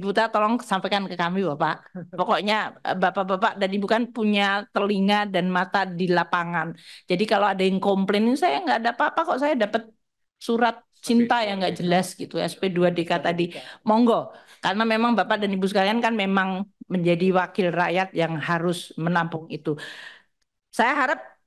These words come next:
tidak membabi buta. Nanti saya tanya Pak Suryo dan Pak Anggito untuk ngawasi. Tapi kira-kira nanti kita akan lihat. Tapi itu yang kita coba lakukan.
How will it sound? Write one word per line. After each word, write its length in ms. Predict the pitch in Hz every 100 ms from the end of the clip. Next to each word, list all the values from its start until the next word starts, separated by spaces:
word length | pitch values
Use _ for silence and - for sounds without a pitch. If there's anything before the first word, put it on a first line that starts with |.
| _ _
tidak 240 | 254 220 196 214
membabi 320 | 208 185 180 175
buta. 240 | 190 196 175
Nanti 160 | 190
saya 200 | 202 214 190
tanya 240 | 170 170
Pak 320 | - 165 -
Suryo 320 | - 170 180 190
dan 160 | 151 156 147 147 _ _ -
Pak 160 | 160 156
Anggito 280 | 175 170 170
untuk 240 | 170 160 156
ngawasi. 480 | 151 147 147 147 147 - - -
Tapi 200 | - 180 226
kira-kira 480 | 240 226 226 240 254
nanti 180 | 226 220
kita 160 | 220 196
akan 240 | 208 190
lihat. 400 | 185 147 - - -
Tapi 400 | 202 - 320 311
itu 80 | 302
yang 160 | 262
kita 320 | 240 226 220 226
coba 320 | - 208 185
lakukan. 720 | 165 156 - 151 151 135 143